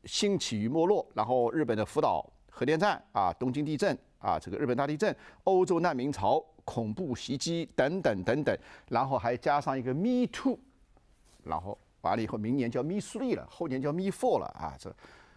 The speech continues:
这就是过去十年忘了最重要的一点，这就不是权威，科技革命啊！开玩笑！科技革命，民粹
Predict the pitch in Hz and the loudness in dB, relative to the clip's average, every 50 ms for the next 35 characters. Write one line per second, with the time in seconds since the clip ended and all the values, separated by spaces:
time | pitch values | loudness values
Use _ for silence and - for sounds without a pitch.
0 | _ - _ _ - 294 262 285 240 196 190 226 170 143 135 - - 160 139 110 | _ -20 _ _ 0 2 4 4 2 4 4 2 2 2 0 -2 -2 -2 -2 -2
1 | 110 - - - _ _ _ _ _ _ _ _ _ 214 214 156 127 113 - - | -2 -6 -10 -16 _ _ _ _ _ _ _ _ _ 2 2 2 2 -2 -4 -4
2 | 277 - - 226 185 143 110 - 82 85 85 - - - - - 107 107 92 - | -6 -4 -2 -2 -2 0 -2 -2 -6 -10 -12 -14 -16 -18 -14 -14 -12 -12 -12 -12
3 | - 95 101 - - - - 69 73 71 - _ - _ - _ - - - - | -12 -14 -14 -14 -16 -16 -16 -14 -14 -16 -18 _ -20 _ -14 _ -8 -8 0 2
4 | 311 320 320 330 330 294 196 254 220 175 131 - 110 123 131 131 131 127 123 120 | 2 4 4 4 2 2 2 0 0 0 -2 -2 -2 0 0 0 0 -2 -2 -2
5 | 117 95 82 78 78 73 - - - - _ _ - - - 101 101 90 87 92 | -2 -4 -4 -6 -8 -12 -16 -20 -20 -20 _ _ -20 -12 -6 -4 -4 -4 -4 -6
6 | 90 - 104 92 78 69 69 - - - - - - - - - - - - - | -6 -6 -6 -6 -6 -8 -12 -16 -18 -20 -20 -20 -20 -20 -20 -12 -10 -8 -2 2
7 | 202 208 214 208 - - 139 107 - - - 80 67 76 76 - - _ _ _ | 4 6 6 4 4 0 -4 -6 -8 -8 -8 -8 -8 -8 -10 -10 -14 _ _ _
8 | _ _ - - _ - 127 139 170 226 254 - 254 - - | _ _ -20 -20 _ -2 0 2 4 4 4 2 2 0 -2